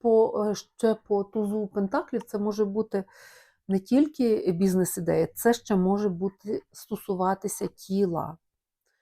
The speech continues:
Для покращення свого тіла, для схуднення, там, дієта, для догляд за тілом, е, спорт, обстеження, лікування. Тому вже підставляйте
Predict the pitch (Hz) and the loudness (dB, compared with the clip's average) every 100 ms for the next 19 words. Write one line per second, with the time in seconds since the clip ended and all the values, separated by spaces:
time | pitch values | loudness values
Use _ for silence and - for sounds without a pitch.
0 | _ _ _ _ _ _ _ _ _ _ | _ _ _ _ _ _ _ _ _ _
1 | _ - 165 165 170 170 165 - 233 320 | _ -18 -14 -8 -2 -2 -2 2 4 4
2 | - 285 269 262 240 240 240 226 214 175 | 2 2 2 2 2 2 0 2 2 0
3 | 147 139 - 311 330 269 240 226 190 - | -2 -4 4 6 8 6 4 0 -4 -10
4 | 139 143 175 175 254 302 302 233 220 196 | -8 -4 -2 2 4 2 2 0 2 -2
5 | 156 165 165 170 254 294 269 214 233 - | -6 -6 -2 8 8 8 6 4 0 -2
6 | 220 220 208 190 185 - _ _ _ _ | 0 0 2 -2 -4 -8 _ _ _ _
7 | _ - 160 160 - - 226 285 269 - | _ -10 -8 -6 -4 4 10 10 8 4
8 | - 220 - 151 - - 220 254 269 233 | -14 -10 -8 -10 -12 2 6 8 6 2
9 | 202 175 156 185 196 262 277 240 220 208 | 0 0 -2 0 4 4 4 2 2 0
10 | - 214 254 311 220 226 226 226 - 175 | 0 2 2 0 -4 -4 -4 -4 -8 -2
11 | 196 220 202 | -2 -2 -6